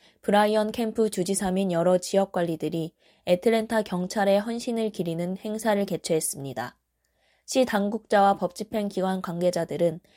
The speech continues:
이번 사건에 신속하게 대응한 경찰관들을 기리며 범죄 감소에 기여한 노력에 대해 찬사를 보냈습니다. 총격 사건은 지난 유월 피치트리 센터에서 발생했으며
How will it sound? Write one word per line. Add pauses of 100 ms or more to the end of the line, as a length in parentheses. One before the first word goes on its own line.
(160)
이번
사건에
신속하게
대응한
경찰관들을
기리며 (320)
범죄
감소에
기여한
노력에
대해
찬사를
보냈습니다. (800)
총격
사건은
지난
유월
피치트리
센터에서
발생했으며